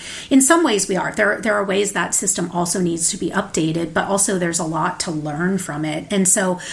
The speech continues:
I see it in conversations about co-production,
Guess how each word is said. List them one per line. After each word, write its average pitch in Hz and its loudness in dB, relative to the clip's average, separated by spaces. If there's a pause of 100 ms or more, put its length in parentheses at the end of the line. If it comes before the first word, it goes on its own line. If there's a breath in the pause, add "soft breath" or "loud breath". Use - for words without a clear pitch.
(200 loud breath)
I 208 6
see 202 8
it 196 0
in 175 2
conversations 185 0
about 160 -4
co-production, 240 0